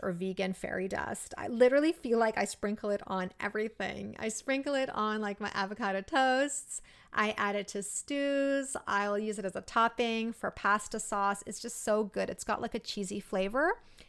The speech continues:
and it's also loaded with B vitamins. So again, you can get, um, nutritional yeast, um, at your grocery store. Some may not have it, so you can also order it online. And a trusted brand that I like is Bob's Red Mill. So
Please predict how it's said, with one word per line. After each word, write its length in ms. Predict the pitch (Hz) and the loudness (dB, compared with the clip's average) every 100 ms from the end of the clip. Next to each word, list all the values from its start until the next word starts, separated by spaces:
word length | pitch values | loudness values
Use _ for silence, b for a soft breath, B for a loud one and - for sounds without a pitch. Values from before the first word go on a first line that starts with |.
| - | -4
and 120 | 214 | -2
it's 140 | 208 - | -2 0
also 280 | 208 - 254 | 0 2 0
loaded 380 | 196 190 196 | 2 2 0
with 280 | 185 190 - | -2 -6 -6
B 140 | 180 170 | -6 -2
vitamins. 760 | 175 175 196 - 214 202 - B B B B - | -2 -2 -4 -6 -6 -8 -8 B B B B -6
So 600 | - 202 196 196 196 - | 2 4 6 4 4 2
again, 340 | 202 214 190 | 0 0 2
you 60 | 190 | -2
can 160 | - | -2
get, 220 | 196 196 - - | 2 2 0 -2
um, 340 | 185 180 185 | -2 0 -2
nutritional 540 | 190 185 214 - 202 | -4 -4 -6 -4 -4
yeast, 480 | 190 185 190 - - - | -4 -4 -6 -6 -8 -6
um, 440 | 180 185 185 190 - | -4 -2 -4 -6 -6
at 120 | - | -8
your 120 | 226 | -2
grocery 460 | 247 285 302 302 294 | 2 2 2 -2 -4
store. 460 | - 269 247 247 | -2 2 4 2
Some 360 | 220 - 254 262 | 0 0 0 2
may 160 | 240 | 2
not 260 | 214 196 - - - | 2 0 -2 -4 2
have 220 | 185 226 | 2 4
it, 280 | 311 392 - | 4 2 0
so 360 | - 220 208 | 0 4 4
you 140 | 220 220 | 2 -2
can 120 | 240 | -4
also 300 | 208 - 202 | -4 -4 -4
order 240 | 208 202 | -2 -2
it 60 | 196 | -4
online. 640 | 190 175 180 170 180 185 185 B B B - | -4 -2 -2 -2 -2 -4 -8 B B B -6
And 400 | 196 190 190 185 | -2 0 0 -2
a 40 | 196 | -4
trusted 640 | - 220 214 - 220 196 | 0 0 0 -2 -4 -2
brand 240 | 185 185 202 | -2 0 -2
that 120 | - | 0
I 120 | 190 | 0
like 200 | 185 185 | 0 -2
is 140 | 180 | -6
Bob's 340 | - - 185 - | -4 -2 -2 -2
Red 180 | 185 180 | -2 -2
Mill. 340 | 180 76 202 | -2 -2 -6
So 440 | - - 98 202 | -4 0 0 0